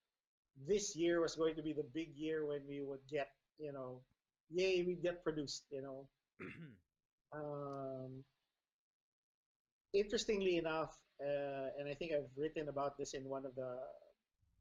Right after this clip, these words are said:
Speaker 1: afterwards of Trece,
Speaker 2: Mm-hmm.
Speaker 1: every time I tell Kadjo na parang, "Oh, na-reject tayo na naman," he, he would be the one that would say, "Okay lang yan, Buds, basta tuloy lang natin yung comics."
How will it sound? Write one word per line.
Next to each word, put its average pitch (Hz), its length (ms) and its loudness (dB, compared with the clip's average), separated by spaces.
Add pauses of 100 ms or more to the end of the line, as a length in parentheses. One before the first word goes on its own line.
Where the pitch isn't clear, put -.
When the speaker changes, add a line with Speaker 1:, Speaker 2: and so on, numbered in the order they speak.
(140)
Speaker 1:
afterwards 143 560 2
of 120 120 -6
Trece, 123 320 -4 (500)
Speaker 2:
Mm-hmm. 131 180 -2
Speaker 1:
every 170 260 2
time 165 340 0
I 147 180 4
tell 151 160 6
Kadjo 143 720 2
na 139 160 -12
parang, 131 320 0
"Oh, 160 160 4
na-reject 147 480 -2
tayo 135 640 0 (160)
na 139 60 -6 (100)
naman," 135 240 -2 (1400)
he, 202 180 2 (100)
he 233 140 -2
would 247 180 2
be 190 120 2
the 170 100 4
one 160 220 6
that 160 140 4
would 156 140 0
say, 151 440 4 (120)
"Okay 180 280 2
lang 175 160 2
yan, 165 160 -2
Buds, 143 320 0
basta 147 300 -6
tuloy 151 260 0
lang 147 160 -4
natin 139 320 -8
yung 131 160 -14
comics." 120 560 -10